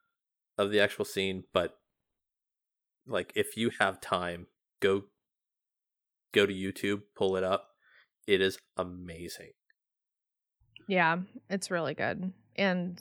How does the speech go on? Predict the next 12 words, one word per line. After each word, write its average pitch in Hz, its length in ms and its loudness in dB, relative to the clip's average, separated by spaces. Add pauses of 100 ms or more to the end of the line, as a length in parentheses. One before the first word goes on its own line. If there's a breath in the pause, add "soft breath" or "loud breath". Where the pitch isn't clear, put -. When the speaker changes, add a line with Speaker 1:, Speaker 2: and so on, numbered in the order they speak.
(160)
Speaker 2:
like, 165 400 -2
yeah, - 220 0
like, - 240 -4 (640)
I 185 100 0
think 233 200 -2
all 165 220 6
cutscenes 160 580 -4
from 131 140 -6
this 127 100 -2
Speaker 1:
All 110 100 10
the 110 160 6
Speaker 2:
season - 40 -2